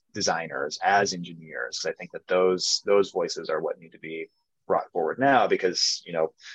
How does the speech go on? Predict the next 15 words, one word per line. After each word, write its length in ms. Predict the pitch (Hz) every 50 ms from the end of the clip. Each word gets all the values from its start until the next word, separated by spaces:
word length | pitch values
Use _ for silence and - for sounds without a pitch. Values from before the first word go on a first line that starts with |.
| - - _ _ _
historians 440 | - 101 - 127 127 127 117 110 101
like 160 | 104 98 92
me 200 | 101 98 98 98
with 140 | 92 92 -
expertise 560 | 98 95 - - 95 - - 92 90 90 90
in 100 | 92 87
various 360 | 85 90 87 87 87 85 - -
areas 580 | 95 92 87 87 85 82 80 80 80 - - -
can 120 | - 90
sit 200 | - - 92 -
down 280 | 90 85 82 80 78 85
and, 160 | 87 90 -
and 120 | 90 90 -
talk 280 | - - 92 92 -
about, 380 | 95 - 90 85 80 80 -